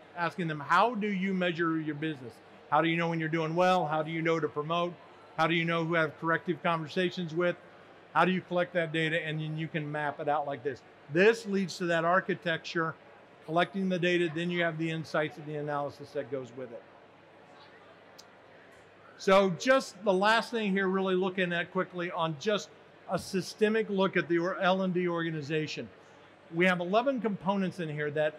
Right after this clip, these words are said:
of an L and D organization, it looks at it as a system. Starting at the top, governance, whether you're centralized, decentralized, how will you govern what, govern what gets out there?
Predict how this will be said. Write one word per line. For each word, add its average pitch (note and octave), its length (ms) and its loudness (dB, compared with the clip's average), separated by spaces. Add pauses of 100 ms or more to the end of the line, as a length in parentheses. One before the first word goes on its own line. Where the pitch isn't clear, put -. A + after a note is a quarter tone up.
(100)
of D#3+ 120 -2
an D#3+ 100 -4
L G3+ 160 0
and G3+ 100 -2
D F#3 80 0
organization, E3 840 -4
it E3+ 180 -4
looks F#3 260 -2
at F3 140 4
it E3 240 -2
as E3 240 2
a D#3 100 -8
system. C#3+ 460 -10 (480)
Starting F#3 400 6
at F3+ 80 0
the F3 80 -4
top, E3+ 400 -2 (420)
governance, E3 640 2 (100)
whether E3+ 180 0
you're E3 260 0
centralized, F#3 960 -2
decentralized, F3 800 -4 (280)
how F#3 160 6
will G#3+ 160 6
you F#3+ 200 0
govern D#3 500 2
what, D3+ 260 -6
govern D#3 280 -2
what D3+ 160 -2
gets D3 240 -4
out F3 260 0
there? F3 320 2